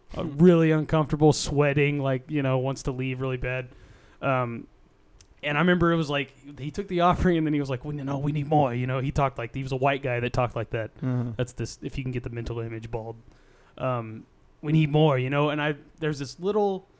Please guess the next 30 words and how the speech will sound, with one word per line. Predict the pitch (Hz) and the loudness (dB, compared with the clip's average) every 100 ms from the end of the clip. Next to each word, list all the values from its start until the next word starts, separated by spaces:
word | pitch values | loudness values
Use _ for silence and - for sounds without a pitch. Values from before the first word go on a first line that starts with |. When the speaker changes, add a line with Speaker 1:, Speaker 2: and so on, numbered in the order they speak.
| _ _ - | _ _ -6
Speaker 1:
African-American | 165 - 165 160 156 151 151 139 | -4 -4 -4 -2 0 -2 -4 -2
girl | 143 143 139 - - - | 0 2 2 -2 -14 -8
who's, | 151 | -6
like, | 135 | -4
nine, | 143 143 139 127 120 117 - _ _ - - | -2 -2 0 -2 -2 -6 -12 _ _ -20 -14
and | - | -10
she | - | -6
walks | 151 165 165 165 | 4 6 6 2
up | 147 | 2
and | 139 127 | -2 -4
she | 131 | -4
puts | - 160 151 | 0 2 2
an | 139 | -2
I | 139 143 156 | 0 6 8
O, | 156 147 | 8 6
a | - | 0
piece | 165 - | -2 -2
of | |
paper | 139 147 143 | -4 -4 -4
that | 123 | -4
says | 131 127 | -6 -4
I | 131 147 | 0 4
O | 147 | 6
U | 139 135 139 127 | 4 2 2 2
on | 123 | 0
it | 117 - | -4 -8
into | 131 131 127 | -6 -4 -4
the | 120 | -4
offering | 127 120 127 117 110 | -2 -2 -2 -6 -4
plate. | 120 117 | -4 -4